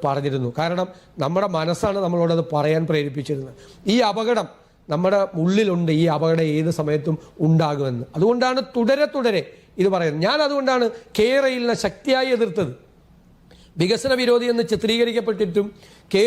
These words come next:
റെയിൽ കൊണ്ടുവരാൻ സമ്മതിക്കില്ല എന്നുള്ള വാശിയെടുക്കാൻ കാര്യം അതാണ്. മുന്നൂറ് കിലോമീറ്റർ ദൂരം മുപ്പത്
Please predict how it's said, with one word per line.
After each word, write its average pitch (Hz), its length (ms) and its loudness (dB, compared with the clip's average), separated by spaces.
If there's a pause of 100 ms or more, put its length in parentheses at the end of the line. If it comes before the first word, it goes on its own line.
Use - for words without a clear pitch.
(120)
റെയിൽ 254 160 0 (100)
കൊണ്ടുവരാൻ 214 400 2 (160)
സമ്മതിക്കില്ല 233 640 -2 (120)
എന്നുള്ള 202 240 0 (480)
വാശിയെടുക്കാൻ 214 680 0 (100)
കാര്യം 190 280 4
അതാണ്. 175 220 0 (360)
മുന്നൂറ് 240 420 4
കിലോമീറ്റർ 226 500 2 (100)
ദൂരം 214 300 2 (260)
മുപ്പത് 240 360 0